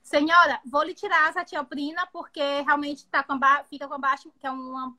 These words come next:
uma medicação que baixa a imunidade. Porque va-, baixa a imunidade e pode ser, e é pior pro vírus." Dois dias depois, eu volto a dar azatioprina, porque se havia,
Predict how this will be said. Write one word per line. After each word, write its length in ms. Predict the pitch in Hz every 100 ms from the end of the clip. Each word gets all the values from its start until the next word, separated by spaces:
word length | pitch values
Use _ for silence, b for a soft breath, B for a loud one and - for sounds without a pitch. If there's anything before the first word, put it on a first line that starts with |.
| _
uma 320 | 269 262 269
medicação 460 | 269 254 262 262 269
que 80 | 254
baixa 280 | 254 247
a 40 | 269
imunidade. 540 | 254 247 220 196 - _ _ _ _
Porque 220 | 277 294
va-, 240 | 277 294 277
baixa 380 | 262 285 -
a 40 | 339
imunidade 720 | 320 320 285 277 285 320 403 427 _ _ -
e 180 | 311 311
pode 240 | 294 277
ser, 220 | - 294 269 _ 277 294
e 120 | 285
é 100 | 269
pior 340 | - 302 285 294
pro 180 | 339
vírus." 420 | 262 247 202 196 _ _ -
Dois 280 | 262 349 403
dias 160 | 415
depois, 460 | 359 359 339 320 370
eu 100 | 392
volto 220 | 320 320
a 40 | 320
dar 140 | 311
azatioprina, 600 | 320 311 302 294 311 359
porque 220 | 403 302
se 80 | 311
havia, 360 | 294 302 311